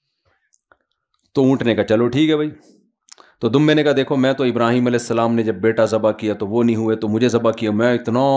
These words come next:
पुराना, लिहाजा ये गठरी किसका हक है? मेरा। बैल ने कहा जब आदम अलैहिस्सलाम दुनिया में आए थे तो हल तेरा बाप चलाता था, हैं भाई, खेती बाड़ी के लिए। <laughs>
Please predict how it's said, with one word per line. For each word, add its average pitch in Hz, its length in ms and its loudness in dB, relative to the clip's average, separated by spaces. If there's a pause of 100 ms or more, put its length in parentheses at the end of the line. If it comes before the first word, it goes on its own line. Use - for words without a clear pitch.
(340)
पुराना, 95 400 -4 (320)
लिहाजा 107 320 0
ये 120 140 2
गठरी 120 300 -2
किसका 135 260 0
हक 139 200 0
है? 135 320 0 (340)
मेरा। - 240 -12 (1300)
बैल 120 460 2
ने 131 100 0
कहा 131 180 -2
जब 127 180 -2
आदम 113 280 0
अलैहिस्सलाम 110 560 -4
दुनिया 107 280 0
में 107 160 0
आए 95 280 -4
थे 90 520 -10 (1120)
तो 117 80 0
हल 110 320 -2
तेरा 123 220 2
बाप 110 240 -2
चलाता 165 320 0
था, 156 180 -14 (1080)
हैं 113 200 0
भाई, 147 140 -4 (800)
खेती 123 240 0
बाड़ी 127 240 2
के 131 120 -4
लिए। 120 220 -2 (1400)
<laughs> - 360 -4